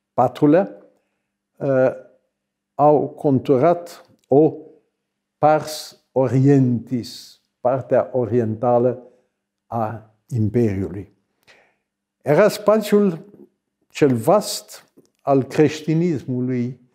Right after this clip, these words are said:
al creștinismului emergent, al inovației constituționale care era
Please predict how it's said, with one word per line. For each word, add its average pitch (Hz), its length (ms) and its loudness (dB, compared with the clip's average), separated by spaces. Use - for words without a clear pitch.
al 135 160 -6
creștinismului 135 1120 -2
emergent, 127 840 0
al 139 480 2
inovației 160 720 4
constituționale 147 1500 -2
care 120 640 -2
era 117 540 -4